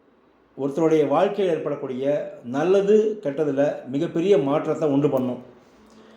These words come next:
நம்ம நாட்டுல டென் டிஜிட் உள்ள மொபைல் நம்பரை நம்ம யூஸ் பண்றோம்.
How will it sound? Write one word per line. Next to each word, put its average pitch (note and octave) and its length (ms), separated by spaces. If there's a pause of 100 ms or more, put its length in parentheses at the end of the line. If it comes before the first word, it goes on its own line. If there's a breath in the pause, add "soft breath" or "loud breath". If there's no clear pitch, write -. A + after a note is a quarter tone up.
(500 soft breath)
நம்ம G#3+ 340
நாட்டுல F3 720 (480)
டென் A3 220
டிஜிட் A3 280
உள்ள E3 200
மொபைல் D#3 300
நம்பரை C#3+ 160
நம்ம C#3+ 160
யூஸ் C#3 260
பண்றோம். A2+ 280